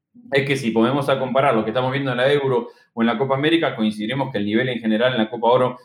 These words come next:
no va a ser tan alto, pero si analizamos estrictamente cada uno de los grupos, yo sí creo que van a estar más entretenidos, más divertidos.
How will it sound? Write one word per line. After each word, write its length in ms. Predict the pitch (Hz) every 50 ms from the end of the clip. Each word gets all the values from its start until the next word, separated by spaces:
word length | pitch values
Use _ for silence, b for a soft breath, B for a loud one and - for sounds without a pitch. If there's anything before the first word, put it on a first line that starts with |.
| B B B
no 160 | 113 113 120
va 80 | 120 113
a 20 |
ser 220 | - - 131 113
tan 180 | - 110 107 113
alto, 420 | 147 143 131 - - 135 143 - -
pero 160 | 120 113 117
si 200 | 113 - - 117
analizamos 560 | 120 117 113 113 117 123 127 190 214 233 - -
estrictamente 760 | 165 - - - 208 214 165 185 175 165 147 - - 110 -
cada 240 | - 165 170 170 170
uno 160 | 185 185 175
de 80 | 165 147
los 160 | 135 127 127
grupos, 460 | 139 160 170 165 208 202 202 - - - - - - - _ - - - -
yo 120 | - 185
sí 300 | 170 - - 233 220 -
creo 260 | - 214 202 208 202
que 80 | - 160
van 180 | 156 156 160 160
a 20 |
estar 320 | 147 - 180 165 151 147
más 200 | 151 175 170 -
entretenidos, 1080 | - 165 156 147 - 139 127 123 113 - 117 120 123 151 165 165 160 151 156 170 - -
más 220 | - 131 143 143 139
divertidos. 720 | 139 131 131 120 120 - - 175 165 156 151 160 156